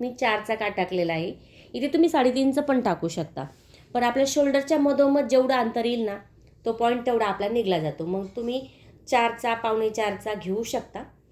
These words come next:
आता इथे बघा बाही ठेवली आणि बाही जशी आहे तशी आपण या ठिकाणी आखून कट करायची आहे. परफेक्ट पेपर कटिंग आहे. बत्तीस आणि चौतीस साईजसाठी तुम्ही पण वापरू शकता.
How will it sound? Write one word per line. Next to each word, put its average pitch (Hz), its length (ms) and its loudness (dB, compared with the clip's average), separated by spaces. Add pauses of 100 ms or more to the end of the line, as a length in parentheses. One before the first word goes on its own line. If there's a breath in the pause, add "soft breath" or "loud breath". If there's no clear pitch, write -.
(280 loud breath)
आता 190 240 0
इथे 233 340 -2
बघा 202 260 0
बाही 202 320 -2
ठेवली 214 340 -4
आणि 175 240 -4
बाही 175 280 -4
जशी 175 280 -2
आहे 156 160 -2
तशी 156 260 -6
आपण 156 240 -6
या 156 60 -6
ठिकाणी 160 460 -6 (440 loud breath)
आखून 220 400 -8
कट 202 180 -4 (120)
करायची 139 340 -4
आहे. 139 200 -12 (840)
परफेक्ट 185 580 -2
पेपर 180 240 -2
कटिंग 175 360 -2
आहे. 170 180 0 (160)
बत्तीस - 440 -4
आणि 285 160 0
चौतीस 277 440 -2
साईजसाठी 254 540 -2
तुम्ही 220 240 -2
पण 262 200 -6
वापरू 190 300 -2
शकता. 147 360 -10